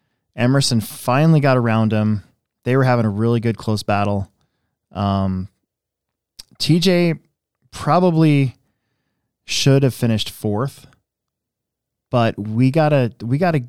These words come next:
we gotta work on him on how to think bigger picture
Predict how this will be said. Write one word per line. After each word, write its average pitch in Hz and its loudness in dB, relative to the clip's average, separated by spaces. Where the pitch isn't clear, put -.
we 120 -2
gotta 151 2
work 123 0
on 110 -2
him 104 0
on 101 -2
how 104 -2
to 101 -4
think - -4
bigger 110 -4
picture 98 -8